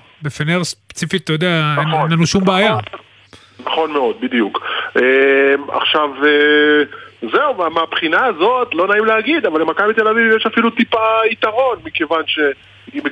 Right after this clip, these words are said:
Speaker 2: קיבלה החלפת ביתיות, והיא קיבלה עכשיו, אה, משחק שהוא לא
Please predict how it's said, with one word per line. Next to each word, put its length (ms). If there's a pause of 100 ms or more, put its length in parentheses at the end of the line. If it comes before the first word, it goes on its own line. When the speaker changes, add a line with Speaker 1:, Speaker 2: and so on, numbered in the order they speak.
Speaker 2:
קיבלה 440
החלפת 460
ביתיות, 580
והיא 140
קיבלה 460
עכשיו, 320 (100)
אה, 240
משחק 360
שהוא 220
לא 260